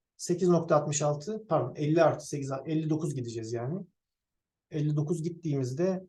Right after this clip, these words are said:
<clears throat> altmışa gideceğiz buradan büyük ihtimalle. Elli dokuz dediğimiz, evet, altmışıncı sütuna gideceğiz X'te. Y'de ise en aşağı sıfır. Sıfırdan biz bir on altı nokta yedi, on yedi çıktık. Bir de beş daha çıkacağız şurayı bulmak için.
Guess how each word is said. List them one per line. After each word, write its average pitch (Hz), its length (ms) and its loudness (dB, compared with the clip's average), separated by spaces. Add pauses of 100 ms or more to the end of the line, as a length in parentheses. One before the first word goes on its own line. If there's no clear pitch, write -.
(140)
<clears throat> - 1600 -2
altmışa 160 380 2
gideceğiz - 420 -4
buradan - 220 -8
büyük - 160 -12
ihtimalle. - 280 -18 (1000)
Elli 139 200 -2
dokuz 139 240 -6
dediğimiz, 170 260 0
evet, 127 160 0
altmışıncı 165 500 2
sütuna 165 320 0
gideceğiz 123 400 -4
X'te. - 500 -6 (340)
Y'de 151 400 2
ise - 380 -2 (380)
en 185 120 2
aşağı 180 300 4
sıfır. - 480 -4 (720)
Sıfırdan 202 540 4
biz 180 160 4
bir 202 60 4
on 180 160 6
altı 180 240 6
nokta 180 200 6
yedi, 151 120 4
on 160 120 4
yedi 160 240 2
çıktık. - 360 -8
Bir 160 80 2
de 170 120 6
beş 170 240 4
daha 147 180 2
çıkacağız 120 340 -6
şurayı 131 280 -4
bulmak 117 260 -6
için. 220 380 -12